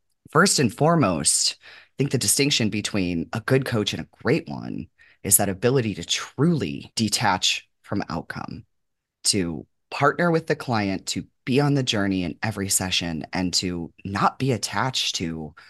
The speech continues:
where a coaching session might go, including if the coaching session goes in a direction where you're not going to get to action in that session because of what you're uncovering or because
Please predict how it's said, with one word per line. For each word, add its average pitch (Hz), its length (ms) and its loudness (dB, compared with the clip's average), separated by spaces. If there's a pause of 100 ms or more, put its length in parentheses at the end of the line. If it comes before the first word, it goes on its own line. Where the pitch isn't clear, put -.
(260)
where 117 260 4
a 156 80 2
coaching 92 400 -4
session 87 520 -4 (200)
might 87 380 -6
go, 123 520 -4 (320)
including 147 840 4 (220)
if 110 160 4
the 127 100 2
coaching 123 360 2
session 110 460 0
goes 123 360 2
in 117 160 0
a 113 100 2
direction 101 800 -2
where 113 120 0
you're 135 160 2
not 117 440 2
going 101 280 0
to - 140 -4
get - 300 -10
to - 120 -4 (140)
action 107 640 -2 (640)
in 190 200 8
that 107 220 2
session 87 600 -2 (200)
because 113 460 2
of 101 180 -8
what 98 240 -4
you're 98 140 -4
uncovering 92 680 -6
or 95 120 -8
because 101 680 -2